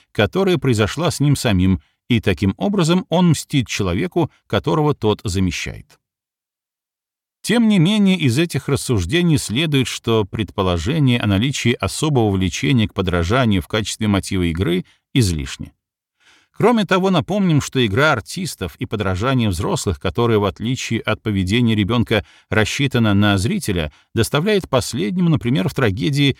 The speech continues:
самые болезненные впечатления и всё же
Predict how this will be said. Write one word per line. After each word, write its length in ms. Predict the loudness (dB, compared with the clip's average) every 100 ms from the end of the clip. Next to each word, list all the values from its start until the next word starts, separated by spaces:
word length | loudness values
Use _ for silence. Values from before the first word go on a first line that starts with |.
| _ -8
самые 420 | -2 2 4 2
болезненные 640 | 2 2 2 2 2 0
впечатления 840 | 0 -4 -4 -2 0 2 2 0
и 240 | 0 -2 -2
всё 380 | -2 -2 0
же 180 | 0 -2